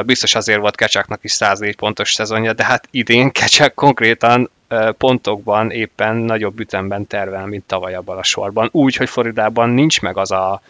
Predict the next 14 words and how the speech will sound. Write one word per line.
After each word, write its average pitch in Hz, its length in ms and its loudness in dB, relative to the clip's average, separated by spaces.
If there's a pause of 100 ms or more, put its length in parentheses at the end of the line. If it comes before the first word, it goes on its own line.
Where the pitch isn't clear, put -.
(240)
összeállt 104 640 0
első 104 400 0
sor, 110 280 2
hanem 110 280 0
szinte 107 380 -2
majdnem 95 540 -6 (360)
one-man 98 380 -2
showról 95 380 0
beszélünk. 107 500 -6
Hatvannyolc 104 640 0
meccsen 104 400 -6
kilencvenhat 98 680 -8
pontja 92 320 -10
van, 110 280 -2